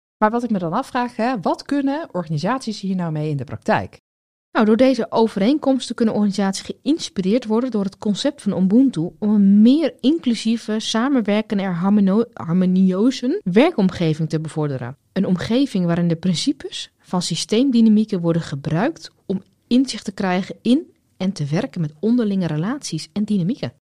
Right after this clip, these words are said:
Speaker 1: Ja, jeetje. Wat mooi, hè, om dat toch eens op een, eh, antropologische manier te bekijken.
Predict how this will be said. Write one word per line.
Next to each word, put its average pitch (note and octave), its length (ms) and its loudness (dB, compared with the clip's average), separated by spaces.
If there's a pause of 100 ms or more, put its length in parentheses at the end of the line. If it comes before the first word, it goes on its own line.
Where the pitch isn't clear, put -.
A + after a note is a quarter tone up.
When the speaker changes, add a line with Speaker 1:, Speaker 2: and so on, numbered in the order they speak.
(340)
Speaker 1:
Ja, B2 200 -10
jeetje. C#3 600 -8
Wat - 140 -6
mooi, F#3+ 280 0
hè, A3+ 180 -4
om G#3+ 80 -4
dat F3+ 140 -4
toch E3 300 -8
eens F3 180 -4
op D#3+ 140 -8
een, D#3 200 -6
eh, D3+ 140 -6
antropologische D#3+ 880 -6
manier D#3+ 340 -4
te - 80 -12
bekijken. B2 640 -8